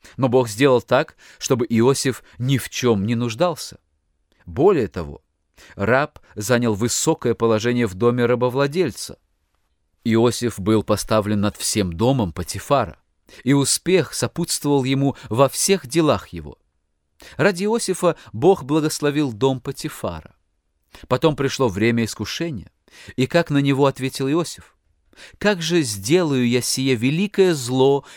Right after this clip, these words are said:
и согрешу пред Богом?" Бог был с Иосифом. Он хранил его. По ложному обвинению Иосифа бросили в темницу, но и там Господь был с Иосифом и простер к нему милость,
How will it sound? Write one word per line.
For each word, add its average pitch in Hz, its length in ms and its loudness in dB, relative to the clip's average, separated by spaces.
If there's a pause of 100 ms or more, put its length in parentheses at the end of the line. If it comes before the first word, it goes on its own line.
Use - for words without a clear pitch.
и 127 100 -4
согрешу 113 720 -4
пред 113 320 -8
Богом?" 90 460 -6 (920)
Бог 107 440 0
был 98 220 -2
с - 160 -8
Иосифом. - 480 -8 (640)
Он 143 200 2
хранил 143 520 -4
его. 80 360 -10 (760)
По 131 80 0
ложному 160 420 2
обвинению 147 540 0
Иосифа 160 500 0 (160)
бросили 139 480 2
в 135 100 -4
темницу, 156 680 -2 (160)
но 131 160 4
и 131 80 2
там 180 360 0
Господь 110 440 0
был 120 240 2
с - 140 -4
Иосифом 127 600 2 (140)
и 135 100 2
простер 139 500 2
к - 60 -16
нему 147 220 0
милость, 160 560 -2